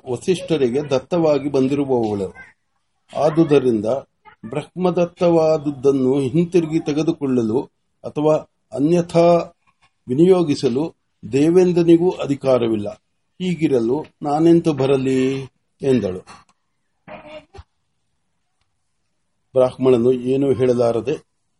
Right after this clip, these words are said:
"ತಾಯೇ, ರಾಜಾಜ್ಞೆಯನ್ನು ನಾನು ತಿಳಿಸಿದ್ದೇನೆ.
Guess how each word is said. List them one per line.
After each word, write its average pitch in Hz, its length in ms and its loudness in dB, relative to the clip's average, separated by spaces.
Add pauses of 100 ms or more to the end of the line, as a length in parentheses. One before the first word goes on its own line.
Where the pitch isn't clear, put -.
"ತಾಯೇ, 123 420 0 (360)
ರಾಜಾಜ್ಞೆಯನ್ನು 127 880 2
ನಾನು 131 320 -4
ತಿಳಿಸಿದ್ದೇನೆ. 113 760 -6